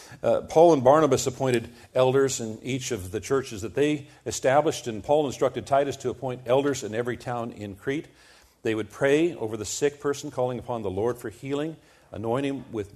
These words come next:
oil in the name of the Lord. Now, the early church practiced house calls, and we still do today. Some of our pastors and elders are still performing house calls today. But the point here is, is that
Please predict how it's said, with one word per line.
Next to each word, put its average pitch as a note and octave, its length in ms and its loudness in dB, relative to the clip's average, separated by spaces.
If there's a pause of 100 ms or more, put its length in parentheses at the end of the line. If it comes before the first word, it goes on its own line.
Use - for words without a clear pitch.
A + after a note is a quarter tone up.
(120)
oil B2+ 420 0
in G#2+ 240 -12
the G2+ 80 -6
name G#2+ 460 -6 (500)
of G2 520 -4
the G#2 100 -4
Lord. G#2+ 440 0 (1200)
Now, C3+ 240 2
the D3 120 -2
early A#3 140 2
church C#3 320 -2
practiced C3 440 0
house G3+ 260 -2
calls, - 460 -4 (320)
and B2 340 -6 (260)
we A#2 140 -6
still A#2 220 0
do G#2+ 160 -2
today. G#2 460 -2 (440)
Some G#2+ 120 -18
of - 80 -14
our - 60 -16
pastors A#2 460 0
and G#2+ 80 -8
elders A2 320 -2
are G#2+ 60 -12
still G#2 460 -4 (260)
performing G#2+ 300 -6
house G2 240 -4
calls F2 280 -8
today. G#2+ 380 -8 (560)
But C3+ 100 -2
the C#3+ 60 -10
point A#3 240 -4
here B2+ 180 2
is, G#2 400 0
is G#2 140 -12
that A#2 300 -2